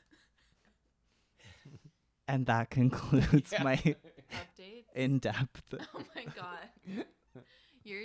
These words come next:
Speaker 3: Dateline N B C. <laughs>
Speaker 1: my expose on Abby Hudson. <laughs>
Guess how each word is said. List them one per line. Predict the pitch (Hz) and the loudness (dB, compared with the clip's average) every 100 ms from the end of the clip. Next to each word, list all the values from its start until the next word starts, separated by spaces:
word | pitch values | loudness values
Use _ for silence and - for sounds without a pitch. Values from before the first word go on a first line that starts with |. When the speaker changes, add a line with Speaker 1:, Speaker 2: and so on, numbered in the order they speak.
| 202 - | -12 -12
Speaker 3:
Dateline | 175 - 180 180 180 | -10 -10 -10 -10 -10
N | - 196 185 | -10 -12 -10
B | 208 214 | -8 -10
C. | - 190 170 233 - | -10 -12 -10 -12 -14
<laughs> | 240 | -6
Speaker 1:
my | 135 131 - | -4 -2 -2
expose | 131 - - 147 131 | -2 -4 0 2 4
on | 117 107 107 120 | 2 2 2 2
Abby | - 107 101 110 | 2 2 2 2
Hudson. | 110 117 - - - | 2 0 -4 -6 -6
<laughs> | - | -6